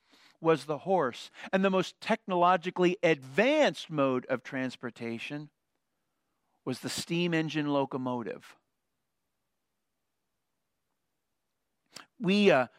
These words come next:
we would stand in the church parking lot at times, a whole bunch of us, and we could see the space shuttle take off on another mission. And when we would, it,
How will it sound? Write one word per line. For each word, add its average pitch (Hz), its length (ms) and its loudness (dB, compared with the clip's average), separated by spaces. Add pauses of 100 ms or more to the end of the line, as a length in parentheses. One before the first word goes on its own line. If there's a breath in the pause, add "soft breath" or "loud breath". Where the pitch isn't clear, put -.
(140 soft breath)
we 202 140 2
would 175 180 4
stand 185 360 0
in 160 60 -2
the 147 60 0
church 175 360 -2
parking 175 340 0
lot 127 220 0
at 117 120 -8
times, 120 460 -4
a 127 200 -4
whole 147 140 -2
bunch 147 220 -2
of 131 120 -6
us, 120 180 -4 (200 loud breath)
and 147 160 -2
we 226 140 6
could 165 220 0
see 190 760 2 (200)
the 139 100 -2
space - 480 0
shuttle 117 520 -6 (300)
take 170 300 -2
off 160 320 2
on 147 100 0
another 139 300 0
mission. 143 400 -4 (180 loud breath)
And 175 180 -2 (200 loud breath)
when 190 180 2
we 202 100 2
would, 196 220 4
it, - 160 -8